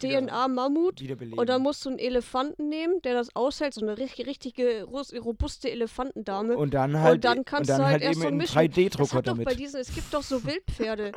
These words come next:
Speaker 2: <laughs>
Speaker 1: Äh, die stehen hier in
Speaker 2: Ja.
Speaker 1: Ollerdissen bei Bielefeld. Die haben sie doch zurückgezüchtet. Das ist irgendwie so
Speaker 2: Anscheinend
Speaker 1: eine
Speaker 2: irgendwie
Speaker 1: Rasse
Speaker 2: gesagt.
Speaker 1: aus der Urzeit,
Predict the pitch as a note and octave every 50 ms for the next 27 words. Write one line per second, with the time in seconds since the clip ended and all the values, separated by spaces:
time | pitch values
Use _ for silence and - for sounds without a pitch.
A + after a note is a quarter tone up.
0 | - - - - - - - _ _ _ _ - - A#3 A3 G#3+ G#3+ G#3 G#3 G#3
1 | - _ - - - - - - - C#4 C#4+ C#4+ C#4+ C4 A#3+ A#3 B3+ C4+ B3 G#3
2 | G#3+ G#3 - A3 G#3+ G#3+ G3 A#3+ C4 C4 A#3+ A3 - G3+ F#3+ F#3 - _ _ _
3 | _ _ - B3 C4 C#4 B3+ B3+ B3+ B3 - - B3+ B3+ D#4+ - D4 - - -
4 | G#3+ G#3 - G#3 G3 F#3 _ _ _ _ _ _ _ _ _ _ _ _ _ _
5 | _ _ _ _ _ _ _ _ _ _ _ _ _ _ _ _ _ - - -
6 | - - - - - A#3 A3 A3 A#3 A#3 A3+ - - - C4+ B3+ C#4 B3+ C4 B3+
7 | B3+ B3 G#3+ A#3 C4 - - C#4+ B3 - B3+ B3+ - - B3 A#3+ - - C4 D#4+
8 | - - - - A3+ G#3+ A3+ B3 _